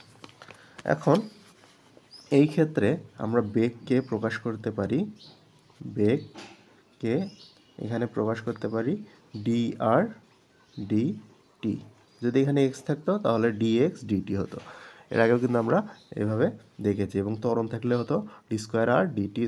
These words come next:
স্কয়ার। এখানে আমাদের ত্বরণের প্রয়োজন নেই। এখন লম্ব বরাবর বেগ, লম্ব, লম্ব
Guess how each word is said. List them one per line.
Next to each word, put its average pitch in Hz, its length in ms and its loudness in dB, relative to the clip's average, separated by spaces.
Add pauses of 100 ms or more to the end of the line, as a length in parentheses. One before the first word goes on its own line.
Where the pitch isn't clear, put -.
স্কয়ার। - 280 -8
এখানে 107 220 -4
আমাদের 107 240 -2
ত্বরণের 110 400 2 (100)
প্রয়োজন 101 440 2
নেই। 90 120 -8 (1160)
এখন 143 280 0 (160)
লম্ব 135 200 6 (140)
বরাবর 92 420 2
বেগ, 69 180 -6 (1400)
লম্ব, 101 340 -2 (3250)
লম্ব 104 420 -2